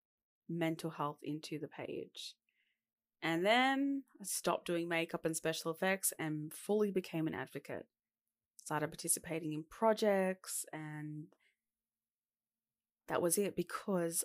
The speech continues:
I wasn't confident already, or just, I did not want to put myself fully out there.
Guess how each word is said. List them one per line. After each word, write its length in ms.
I 100
wasn't 380
confident 840
already, 840
or 200
just, 400
I 80
did 180
not 220
want 140
to 120
put 140
myself 460
fully 580
out 280
there. 340